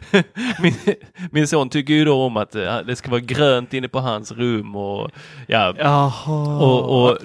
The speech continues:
Speaker 1: de här lamporna går ju på då, har jag inte funderat så mycket på, eftersom <laughs> ibland så går de ju på max. Och det, det har jag sett utifrån sen att det, det lyser ju ganska ordentligt.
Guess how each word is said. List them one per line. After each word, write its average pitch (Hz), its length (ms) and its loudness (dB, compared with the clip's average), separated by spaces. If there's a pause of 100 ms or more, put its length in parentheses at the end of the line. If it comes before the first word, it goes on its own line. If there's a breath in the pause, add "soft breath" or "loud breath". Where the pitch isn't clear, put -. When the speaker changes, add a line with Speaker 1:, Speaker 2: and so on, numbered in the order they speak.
(100)
Speaker 1:
de 139 160 0
här 135 200 4
lamporna 160 380 0
går 135 200 2
ju 139 80 4
på 135 400 -2
då, 151 220 2
har 156 80 2
jag 160 80 0
inte 170 160 -8
funderat 151 440 -4
så - 80 -14
mycket 151 180 -12
på, 127 320 -4
eftersom 131 300 -12 (600 soft breath)
<laughs> - 680 -2
ibland 160 460 0
så - 80 -8
går 131 160 2
de 156 200 2
ju 170 80 4
på 143 160 0
max. 147 680 -10 (840 loud breath)
Och 185 100 2
det, 139 320 0
det 123 240 -2 (180)
har 127 80 4
jag 123 80 2
sett 120 200 0
utifrån 104 380 -6
sen 104 140 -6
att 92 120 -8
det, 104 120 -8 (360 loud breath)
det 113 80 -8
lyser 120 520 2
ju 117 80 -2
ganska 120 260 -6
ordentligt. 123 680 -6